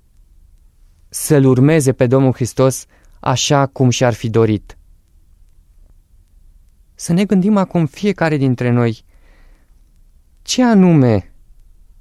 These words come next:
este în viața mea ce m-ar opri de la a avea o relație cu Dumnezeu, așa cum Dumnezeu ar dori-o?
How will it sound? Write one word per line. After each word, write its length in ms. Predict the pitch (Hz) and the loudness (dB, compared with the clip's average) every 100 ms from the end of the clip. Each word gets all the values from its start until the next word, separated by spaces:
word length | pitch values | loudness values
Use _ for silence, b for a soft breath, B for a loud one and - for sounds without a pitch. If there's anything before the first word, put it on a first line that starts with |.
| - | -8
este 360 | 143 135 - | -4 -4 0
în 180 | 135 127 | 0 0
viața 420 | 117 180 180 147 | 0 -2 -2 -2
mea 300 | 123 123 117 - _ _ _ _ _ _ _ _ | 0 0 -2 -8 _ _ _ _ _ _ _ _
ce 160 | - 175 | -4 0
m-ar 360 | 170 170 165 - | 2 2 -2 0
opri 640 | 147 - 175 196 170 - _ - | 0 0 -2 0 -2 -6 _ -10
de 120 | 135 | -2
la 100 | 147 | 0
a 100 | 143 | 2
avea 220 | 135 160 | 0 2
o 120 | 151 135 | 2 2
relație 480 | 131 147 139 - | 2 0 -2 -4
cu 140 | 127 120 | -4 -2
Dumnezeu, 600 | 120 117 110 120 110 107 _ _ _ _ - | 0 0 -2 -2 -4 -6 _ _ _ _ -8
așa 240 | 127 156 | -4 -2
cum 180 | 151 143 | 0 0
Dumnezeu 440 | 127 127 117 127 117 | 2 2 2 0 0
ar 120 | 107 | 0
dori-o? 420 | 110 107 104 | 0 0 -2